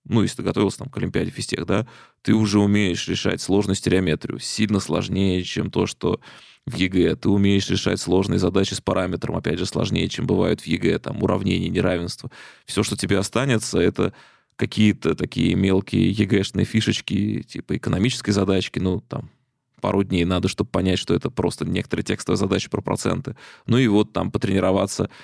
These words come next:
посмотреть, что бывает на последней позиции. Но опять же, если ты готовился к перечням олимпиадам, то, скорее всего, ты и теорию чисел более-менее знаешь, там, и в комбинаторике разбираешься, и вообще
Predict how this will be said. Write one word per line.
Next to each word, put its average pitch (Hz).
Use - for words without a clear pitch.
посмотреть, 95
что -
бывает 98
на 95
последней 95
позиции. 98
Но 92
опять 98
же, 95
если 92
ты -
готовился 90
к -
перечням 92
олимпиадам, 98
то, -
скорее 95
всего, 98
ты 90
и -
теорию 92
чисел 147
более-менее 113
знаешь, 107
там, 98
и -
в -
комбинаторике 127
разбираешься, 98
и 98
вообще 92